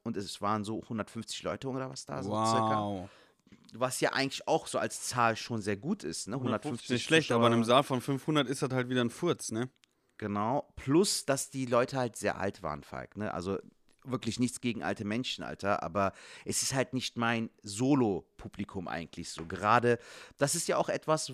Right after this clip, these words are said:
Speaker 1: womit wir auch, äh, zu kämpfen haben und das hatten wir ja auch schon vor Corona. Dadurch, dass wir ja noch gerade am Anfang sind, was so Solo angeht und, äh, Solo-Abende füllen und bespielen und so. Du musst dir ja eine Base aufbauen und die haben wir gerade einfach nicht.
Speaker 2: Ja.
Speaker 1: Und,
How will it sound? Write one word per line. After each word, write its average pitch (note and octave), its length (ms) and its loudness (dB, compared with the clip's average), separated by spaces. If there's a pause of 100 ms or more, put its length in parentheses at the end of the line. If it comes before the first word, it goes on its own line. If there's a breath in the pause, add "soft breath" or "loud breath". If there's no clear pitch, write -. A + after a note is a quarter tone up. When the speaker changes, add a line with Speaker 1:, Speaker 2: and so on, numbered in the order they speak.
(140)
Speaker 1:
womit B2 360 -2
wir C#3+ 140 2
auch, - 320 -2
äh, A#2 260 2
zu - 140 -8
kämpfen G#2+ 460 -4
haben F#2+ 280 2
und G2+ 200 -10
das - 120 -4
hatten C#3 200 -8
wir A#2 60 -2
ja G#2 60 2
auch G#2 60 -2
schon - 160 -6
vor G#2+ 240 -2
Corona. A#2 480 0 (400 loud breath)
Dadurch, C3 340 2
dass - 220 -4
wir B2 80 2
ja A#2+ 80 4
noch A2+ 220 -2
gerade A#2+ 300 -2
am A2 120 -4
Anfang B2 360 -4
sind, G2+ 220 -12
was G2+ 140 -6
so G2+ 140 -4
Solo B2 380 2
angeht A2 580 -2
und, G2 320 -8
äh, F#2 360 -2 (380 loud breath)
Solo-Abende A#2 800 2
füllen B2 640 4
und G2+ 300 -10
bespielen C3 640 0
und A#2+ 160 0
so. A#2+ 300 2 (500 loud breath)
Du C3 80 0
musst F3+ 200 4
dir D3+ 80 4
ja C3+ 180 6
eine C3 180 2
Base C#3 400 2
aufbauen D2 520 -4
und F2+ 160 -10
die G#2 100 -6
haben C#3 260 -6
wir F2+ 100 -2
gerade D2+ 380 -6
einfach D2+ 380 -12
nicht. A2 160 -4
Speaker 2:
Ja. A2 120 4
Speaker 1:
Und, - 280 -10